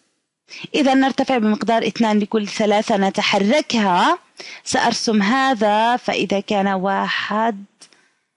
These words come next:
اثنان، ثلاثة، ثم، آه، واحد، اثنان،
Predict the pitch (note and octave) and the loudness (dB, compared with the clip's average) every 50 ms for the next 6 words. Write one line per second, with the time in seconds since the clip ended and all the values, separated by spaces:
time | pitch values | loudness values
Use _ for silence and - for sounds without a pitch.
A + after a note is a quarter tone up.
0 | _ _ _ _ _ _ _ - - A3 - - - G#3+ G#3 G3+ G3 G3 G3 G3 | _ _ _ _ _ _ _ -6 -6 -6 -4 -2 0 2 2 2 2 2 2 2
1 | G#3 A3+ B3+ B3+ - - _ _ _ _ _ - - - - - G#3 F#3+ F#3+ F#3+ | 2 2 2 0 0 -2 _ _ _ _ _ -16 -14 -8 -4 -2 0 2 2 2
2 | F#3 F3+ F#3 F#3 F#3+ F3+ - - A#3 A#3 B3 C4 C4+ - - G#3+ F#3+ G3 G3 G3 | 2 2 2 2 0 -2 -2 0 0 2 2 2 0 0 -2 -2 0 2 2 2
3 | F#3+ F#3+ G3 F#3+ F#3 - - - _ _ - - F3 F3 F3 E3+ E3+ D#3 D#3+ E3 | 2 2 2 0 0 -2 -4 -6 _ _ -4 -2 -2 0 0 -2 -4 -6 -6 -4
4 | F#3+ G3 G3 G3+ G3+ - - A#3+ A3+ - - - F#3+ - - A3 G#3+ G#3 F#3 F3 | -2 0 0 0 0 0 0 -2 -2 -2 -4 -8 -6 -2 0 0 2 2 2 2
5 | F3+ G#3 B3+ | 2 2 2